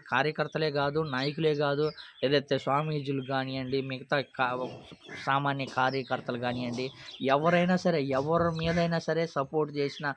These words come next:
వ్యక్తులందరి మీద దాడికి పాల్గొనడం, దాడులు చేయడం, వాళ్ళ ఆస్తుల మీద ధ్వంసం చేయడం కొనసాగుతూనే ఉంది. అభివృద్ధి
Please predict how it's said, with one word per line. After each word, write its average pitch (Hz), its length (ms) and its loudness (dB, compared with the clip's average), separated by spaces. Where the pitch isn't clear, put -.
వ్యక్తులందరి 165 600 2
మీద 160 200 -4
దాడికి 156 560 2
పాల్గొనడం, 147 720 0
దాడులు 160 360 6
చేయడం, 151 440 2
వాళ్ళ 135 200 2
ఆస్తుల 151 340 2
మీద 151 220 -4
ధ్వంసం 139 540 -2
చేయడం 143 380 0
కొనసాగుతూనే 175 760 2
ఉంది. 135 360 -2
అభివృద్ధి 165 420 2